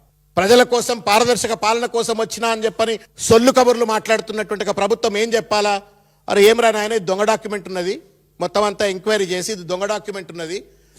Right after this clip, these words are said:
ఆ షేక్ అనేటోడు ఎప్పుడో నైన్టీన్ నైన్టీ ఫైవ్లోనే అమ్ముకున్నాడు, నీకు రెండు వేల ఆరులో ఎట్లా అమ్ముతాడు రా నాయన? అప్పుడెప్పుడో అమ్మినోడు మళ్ళీ నీకు ఎట్లా అమ్ముతాడు? ల్యాండ్ టైటిల్ already ఇంకోళ్ళ పేరు మీద పోయింది కదా, నీకు ఎట్లా అమ్ముతాడు?" అని చెప్పని చెప్పకుండా అతన్ని మొత్తం పహానీలలో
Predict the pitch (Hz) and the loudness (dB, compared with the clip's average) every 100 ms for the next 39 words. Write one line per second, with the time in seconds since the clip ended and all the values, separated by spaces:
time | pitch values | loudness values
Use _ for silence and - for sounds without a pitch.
0 | - 175 - 220 233 226 220 214 196 208 | -8 -4 2 2 4 0 0 -2 -2 0
1 | 220 190 202 214 196 196 185 220 208 202 | 0 0 -4 -4 -6 -8 -6 -6 -4 -6
2 | 190 202 175 147 196 _ _ 226 190 202 | -6 -8 -6 -6 -8 _ _ -2 0 0
3 | 240 240 226 220 - 208 196 208 196 185 | 0 0 -2 -6 -8 -10 -8 -10 -10 -10
4 | 185 214 - _ - 160 226 - 247 240 | -12 -14 -18 _ -18 -8 -8 -4 -4 -2
5 | 240 247 190 233 247 233 - 214 208 196 | -4 -4 0 0 0 -2 0 -2 -2 -2
6 | 196 - - - _ - 202 185 233 220 | -2 -4 -10 -20 _ 0 0 2 0 2
7 | 208 220 226 208 214 196 208 220 208 196 | 0 2 0 -2 -6 -4 -6 -6 -8 -8
8 | 196 196 214 196 185 185 202 180 190 185 | -6 -6 -6 -6 -10 -8 -10 -10 -10 -8
9 | 180 175 175 160 151 165 151 147 190 359 | -8 -10 -12 -12 -10 -10 -8 -4 -4 -4
10 | _ _ _ _ _ _ 156 160 190 180 | _ _ _ _ _ _ -10 -6 -6 -6
11 | 175 180 _ - 233 190 185 202 202 196 | -8 -10 _ -4 -4 -4 -4 -4 -4 -4
12 | 196 208 180 | -4 -2 -2